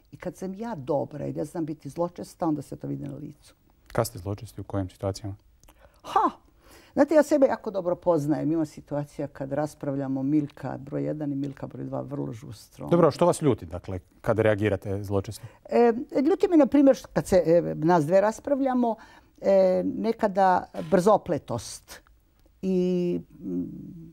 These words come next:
Speaker 1: Prestara sam da smijem naglo odbrusiti, a ne promišljam. To mi se zna dogoditi.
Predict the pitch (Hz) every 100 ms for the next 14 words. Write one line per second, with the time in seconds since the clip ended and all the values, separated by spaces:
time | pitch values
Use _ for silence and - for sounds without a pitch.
0 | _ - 226 - 277 277 - 196 185 -
1 | 202 190 175 180 180 160 160 156 143 139
2 | 139 151 135 - 123 - 143 - _ 139
3 | 139 139 147 143 135 - 135 - 165 147
4 | 139 135 131 139 120 117 -